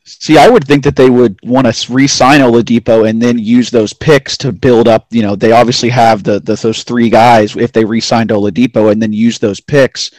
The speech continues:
which, of course, you know, maybe if they're lottery picks, that's a large amount of money, but the later in the draft they pick,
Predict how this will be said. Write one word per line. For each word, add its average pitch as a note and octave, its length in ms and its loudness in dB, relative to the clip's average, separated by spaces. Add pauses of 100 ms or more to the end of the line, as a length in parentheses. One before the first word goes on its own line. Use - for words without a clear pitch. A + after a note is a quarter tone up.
(360)
which, A#2 240 -2
of G2+ 100 -10
course, A#2 300 -2
you G2+ 40 -8
know, G#2+ 80 -4
maybe A#2+ 280 2
if A2+ 100 0
they're A2 160 0
lottery B2+ 360 2
picks, - 280 -4
that's A2+ 160 -2
a A#2+ 60 -2
large A2+ 320 0
amount A2 220 -2
of G#2+ 60 -4
money, G#2+ 280 -4
but A2 340 -2
the A2 100 0
later A#2+ 300 2
in A#2 60 0
the A2+ 80 -2
draft A#2 340 -2
they G#2+ 100 -2
pick, - 440 -4